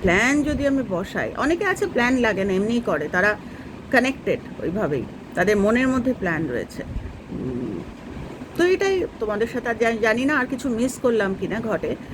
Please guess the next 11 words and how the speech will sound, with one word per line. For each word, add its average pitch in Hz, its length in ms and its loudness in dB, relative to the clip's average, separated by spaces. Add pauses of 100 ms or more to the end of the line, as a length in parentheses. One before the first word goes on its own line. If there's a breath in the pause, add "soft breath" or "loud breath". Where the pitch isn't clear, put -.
(280 loud breath)
তো 196 300 4 (220)
এইটা 254 240 0
হচ্ছে 294 320 -2
কানেকশন, 180 500 -2 (180)
যে 190 340 2 (120)
আমার 196 360 2
ওই, 226 280 4 (140)
উম, 147 220 -4
আহ, 147 300 -6 (680)
পাঁচটা 180 440 2
এলিমেন্ট, 226 500 2